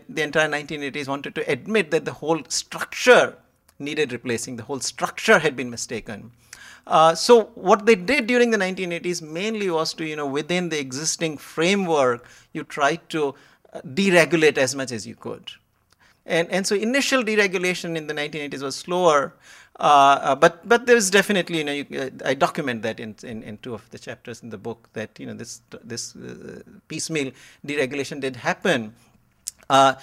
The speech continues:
and growth did pick up a little bit, you know, from, uh, because what had happened was, you know, during the second period of Missus Gandhi, se-, sixty-five to, uh, to nineteen eighty, growth plummeted to about three point two percent. It really fell. Uh,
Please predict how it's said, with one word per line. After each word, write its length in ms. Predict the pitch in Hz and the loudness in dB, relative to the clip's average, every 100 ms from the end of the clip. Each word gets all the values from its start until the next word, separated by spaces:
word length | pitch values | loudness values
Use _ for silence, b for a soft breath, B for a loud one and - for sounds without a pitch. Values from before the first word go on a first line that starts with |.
| B - | B -6
and 160 | 208 | 2
growth 300 | 214 254 254 | 8 8 6
did 180 | 262 - | 0 0
pick 160 | 233 247 | 2 4
up 140 | 240 | 6
a 40 | |
little 220 | 202 165 135 | 6 4 -2
bit, 180 | 95 - | -8 -10
you 140 | 160 160 | -8 -6
know, 100 | 127 | -6
from, 380 | - 151 151 - | -8 -6 -6 -8
uh, 160 | 165 170 165 | -10 -10 -10
because 260 | 156 175 | -2 0
what 120 | 170 | 2
had 100 | 202 | 0
happened 300 | 185 170 196 | 0 0 -2
was, 220 | 175 165 160 | -2 -4 -6
you 100 | 151 | -10
know, 100 | 139 | -8
during 220 | 143 156 | -8 -8
the 80 | 151 | -8
second 360 | - - 208 | -8 -8 -10
period 300 | 175 156 147 | -8 -6 -6
of 100 | 135 | -6
Missus 240 | 143 135 120 | -12 -14 -10
Gandhi, 480 | 143 180 175 120 120 B B | -10 -8 -6 -8 -10 B B
se-, 260 | - 151 135 | -12 -10 -10
sixty-five 480 | 139 - 135 131 | -12 -10 -6 -6
to, 260 | 127 127 - - | -4 -10 -10 -12
uh, 180 | 131 123 | -10 -8
to 160 | 131 120 | -10 -8
nineteen 300 | 117 123 139 | -8 -8 -8
eighty, 380 | 214 208 147 - B B | -8 -6 -6 -8 B B
growth 260 | 135 170 - | -4 -4 -2
plummeted 420 | 170 165 165 151 | -4 -2 -6 -10
to 80 | 135 | -8
about 260 | 117 117 | -8 -8
three 140 | - 120 | -10 -10
point 220 | 123 117 | -10 -12
two 100 | 120 | -12
percent. 480 | 113 - 107 113 - | -8 -8 -8 -14 -20
It 180 | - - | -20 -14
really 220 | 147 135 | -10 -8
fell. 320 | 117 123 101 101 B B B B | -8 -6 -6 -8 B B B B
Uh, 360 | 175 147 139 | 0 2 2